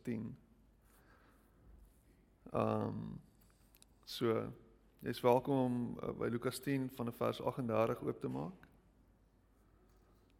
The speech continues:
Ek is, ek het lanklaas gepreek hier by ons. Ehm, die afgelope twee weke het ons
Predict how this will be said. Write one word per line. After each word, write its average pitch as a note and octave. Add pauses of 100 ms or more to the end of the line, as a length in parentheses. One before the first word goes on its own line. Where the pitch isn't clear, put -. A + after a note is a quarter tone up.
(3250)
Ek D#3
is, - (440)
ek -
het C3+
lanklaas D#3+
gepreek D3 (420)
hier B2
by A#2
ons. B2 (720)
Ehm, A#2
die -
afgelope B2+
twee C3
weke A#2+
het A2
ons A2